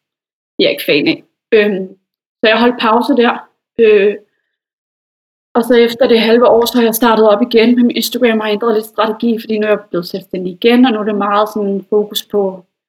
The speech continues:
det samme, som det var før, men også det her med, at jeg har mine klienter ved siden af, som betyder enormt meget for mig, øh, og mit arbejde,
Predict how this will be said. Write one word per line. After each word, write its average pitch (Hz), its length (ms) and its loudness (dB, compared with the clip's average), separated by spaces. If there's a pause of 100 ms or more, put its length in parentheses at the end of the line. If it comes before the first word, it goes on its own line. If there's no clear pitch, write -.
(440)
det 214 80 -10
samme, 220 240 -2
som 214 140 -6
det 208 100 -2
var 220 240 -2
før, 240 220 2
men 277 120 -2
også 208 180 -2
det 220 80 2
her 208 160 -4
med, 202 100 0
at 190 140 0
jeg 202 120 -2 (680)
har 220 320 -2
mine 214 180 -4
klienter 214 400 -4
ved 214 80 -10
siden 226 320 -6
af, 208 140 -2
som 196 160 -10
betyder 208 440 -6
enormt 208 500 -2
meget 180 340 -2
for 208 80 -8
mig, 165 300 -4 (200)
øh, 185 220 -2
og 202 60 -4
mit 208 180 -2
arbejde, 175 420 -2